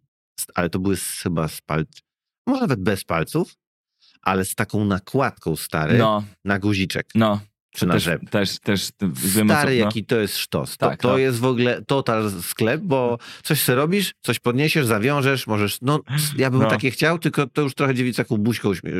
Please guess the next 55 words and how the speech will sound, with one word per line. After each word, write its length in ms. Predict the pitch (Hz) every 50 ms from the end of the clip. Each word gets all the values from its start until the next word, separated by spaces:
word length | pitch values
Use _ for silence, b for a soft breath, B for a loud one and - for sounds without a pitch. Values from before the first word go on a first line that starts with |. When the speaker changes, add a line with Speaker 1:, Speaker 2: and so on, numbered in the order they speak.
| 90
Speaker 1:
dziwnie 240 | 98 98 101 95 98
wyglądało. 440 | 92 92 90 87 82 80 71 69 110
Speaker 2:
Wiem, 220 | 113 123 120 113
o 60 | 113 104
co 120 | 104 104
chodzi. 240 | 104 95 90 92 90 82
To 20 | 76
Speaker 1:
Ale 120 | 101 107 113
Speaker 2:
jest 100 | 113 110
tak 100 | 131 123
samo, 160 | - 127 123 117
jak 80 | 113 113
Speaker 1:
stary 140 | 110 107
Speaker 2:
ja 80 | 120 107
pamiętam, 300 | - 117 113 104 117 107
że 80 | 107 101
zobaczyłem 380 | 107 107 104 - 110 107 104
te 280 | - 113 107 104 101 101
buciki, 420 | 101 104 110 - - 107 - 110
na, 80 | 107 104
e, 580 | 95 92 - 110 104 104 101 101 101 98 90
które 200 | 85 - 113 104
miały 380 | 104 104 104 104 101 101 98 92
kółeczko 540 | - - 110 107 107 - - - 123 131 117
w, 180 | - - - -
w 40 | -
pięcie. 340 | 127 110 104 - 123 127 131
Speaker 1:
O 240 | 120 123 123 117 -
kurczę. 340 | - - - 127 123 117 123
Speaker 2:
I 20 | 120
miałem 280 | 120 120 117 113 107
takie, 400 | 101 120 104 - 120 113 113 110 110
moje 200 | 113 117 120 120
życie 240 | 110 117 - 120 -
się 120 | 127 110
zmieniło. 340 | 113 117 117 131 147 151 147 -
Speaker 1:
Sklep. 320 | 120 123 120 101 - - _ - - 110 107 -
Speaker 2:
No, 280 | 127 120 123 127 143 143
tylko 280 | - 139 117 - 135
że 120 | 135 135 131 - - 123 120 104
rozmiar 520 | 113 113 127 127 117 127 135 143 151 143 - 120 107
tam 120 | 135 127
się 120 | - 147 113
kończy 340 | - 139 131 131 - 135
na 220 | 131 131 127 127 117
czterdzieści, 760 | - - - - 123 127 113 123 120 - - 117 117 117 - -
w 80 | 104
sensie 380 | - 117 107 107 113 107 110 107 143
Speaker 1:
No 60 | 143
Speaker 2:
to 60 | 131
jest 120 | 127 127 117
Speaker 1:
wiem, 80 | 101
Speaker 2:
tylko 160 | 90 - 127 120
dla 100 | 117 104
Speaker 1:
wiem, 80 | 101